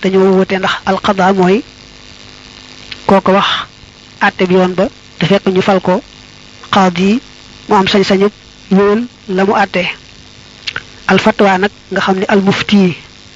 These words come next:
moo koy def, mooy ki nga xam ne moom dañ koy laaj rek lu shariha wax ca loola, mu wax ko te du am sañ-sañum nag wéel ko ca kooka mbaa ci genn wet, ni nga xam ne rek moom la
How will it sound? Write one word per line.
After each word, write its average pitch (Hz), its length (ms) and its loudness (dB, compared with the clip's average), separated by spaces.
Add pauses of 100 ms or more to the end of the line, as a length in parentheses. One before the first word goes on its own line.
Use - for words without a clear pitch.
(920)
moo 190 140 2
koy 196 160 2
def, - 380 -4 (120)
mooy 190 160 0
ki - 100 -6
nga 196 80 0
xam 202 140 -2
ne 202 80 0
moom 190 220 0 (800)
dañ 202 140 0
koy 202 160 2
laaj 190 240 2
rek 202 140 -2 (420)
lu 185 120 4
shariha 196 420 0
wax 185 180 0 (500)
ca 208 100 0
loola, 196 320 2 (1200)
mu 175 120 2
wax 214 180 2
ko 190 200 -2 (220)
te 196 100 -2
du 202 80 0
am 202 140 2
sañ-sañum 190 460 0
nag 190 120 0 (440)
wéel 196 200 2
ko 190 120 -2
ca 190 160 -2 (840)
kooka 190 280 2
mbaa 190 200 0
ci 208 240 -4 (400)
genn 196 220 2
wet, 175 160 0 (140)
ni 185 100 -2
nga 196 80 0
xam 190 140 0
ne 185 80 0
rek 208 180 -2
moom 190 220 0
la 202 200 2